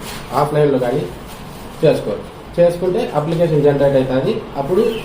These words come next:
ఆ బిడ్ పార్టిసిపేట్ చే-, ఆ టెండర్ పార్టిసిపేట్ చేయడానికి అర్హత పొందుతారు. So మన దగ్గర కూడా ఇంకా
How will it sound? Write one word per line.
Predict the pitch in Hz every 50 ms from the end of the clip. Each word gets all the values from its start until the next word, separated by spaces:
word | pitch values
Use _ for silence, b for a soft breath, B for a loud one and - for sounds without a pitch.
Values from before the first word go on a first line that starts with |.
| - - -
ఆ | 147 151 156 156 151 151 151 147 131 123 - - - 135
బిడ్ | 131 147 143 165 160 143
పార్టిసిపేట్ | 143 139 139 143 - - 139 131 127 131
చే-, | 131 131 123 120 113 113 113 113 110 113 110 107 117 - - - - - - 113
ఆ | 117 117 117 131
టెండర్ | 135 151 165 156 151 143 147 143
పార్టిసిపేట్ | 139 135 143 147 - 143 135 131
చేయడానికి | 131 127 135 156 - -
అర్హత | 120 117 127 131
పొందుతారు. | 123 - - - 107 104 - - - - - - - - - - - - - - - - - - - - - 147
So | 151 180 - - - - - - - - - - - - - - - - - - - - - - - - - - - 131
మన | 143 156 170
దగ్గర | 170 185 180 196 185
కూడా | 175 180 135 - - - - - - - - - - - - - - - - - - 117
ఇంకా | 131 127 139 143 165 - - -